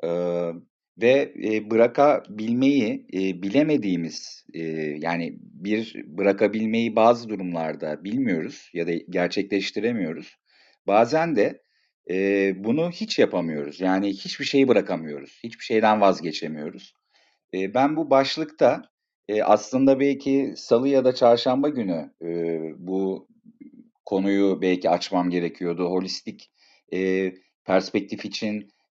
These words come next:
e, hani belki, e, çok bağlamlı olmayabilir ama, e,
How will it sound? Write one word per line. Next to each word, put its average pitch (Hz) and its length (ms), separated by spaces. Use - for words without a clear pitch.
e, 95 340
hani 98 300
belki, 104 560
e, 92 140
çok 120 280
bağlamlı 110 480
olmayabilir 120 560
ama, 135 460
e, 98 200